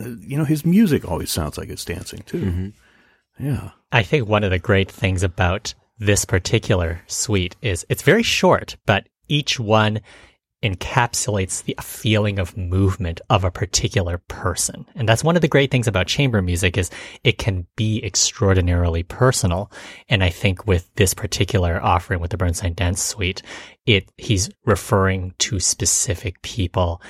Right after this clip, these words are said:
Speaker 3: and how they move and
Speaker 1: Mm-hmm.
Speaker 3: the dances that he associates with them.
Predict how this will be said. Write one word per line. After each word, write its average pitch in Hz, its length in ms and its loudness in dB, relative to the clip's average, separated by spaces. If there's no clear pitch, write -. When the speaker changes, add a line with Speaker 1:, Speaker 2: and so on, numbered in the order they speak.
Speaker 3:
and 90 260 2
how 92 260 2
they 95 340 2
move 82 580 0
and 85 180 6
Speaker 1:
Mm-hmm. 80 100 4
Speaker 3:
the - 40 -4
dances 90 460 0
that - 180 -2
he 98 440 -2
associates - 600 -4
with - 200 -8
them. 92 340 2